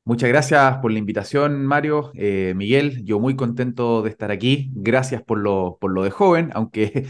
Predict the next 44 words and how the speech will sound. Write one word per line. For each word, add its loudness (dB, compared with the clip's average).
<laughs> -20
ya 2
no 2
soy 0
tan, 2
tan -2
joven. 2
Tengo -4
la -4
misma -2
edad 0
que 0
el -2
presidente -2
Gabriel 2
Boric. -2
Somos -4
de -4
la 0
misma -4
generación, -2
de 0
hecho, -6
año -2
ochenta -4
y -4
cinco. -6
Eh, 4
y -2
sí, 4
eh, 4
soy -2
integrante 0
de 0
Amarillos 0
por -8
Chile, -2
fui -2
uno 0
de 0
los -2
miembros 0
fundadores 0
y, -2